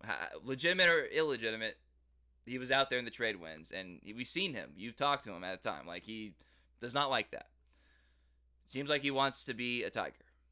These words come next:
So, my advice to Tarek Skubal would be, you know, don't pay attention to Twitter. It's not a real place, number one. Number two,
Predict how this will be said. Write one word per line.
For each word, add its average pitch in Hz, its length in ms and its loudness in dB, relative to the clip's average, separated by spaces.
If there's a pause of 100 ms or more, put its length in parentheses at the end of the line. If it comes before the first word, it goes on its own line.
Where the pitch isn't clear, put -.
(480)
So, 185 320 2 (1080)
my 110 220 2
advice 131 720 2
to 127 80 -16
Tarek 156 320 0
Skubal 120 340 -4
would 143 140 -10
be, 90 320 -8 (720)
you 87 80 -12
know, 85 80 -8
don't 85 200 -8
pay 117 140 -2
attention 131 320 -6
to 147 60 -10
Twitter. 120 280 0
It's - 140 -6
not 98 120 -2
a 117 40 -2
real - 120 -2
place, - 520 -6 (600)
number 98 140 -10
one. 90 240 -10
Number 117 160 -8
two, 143 360 0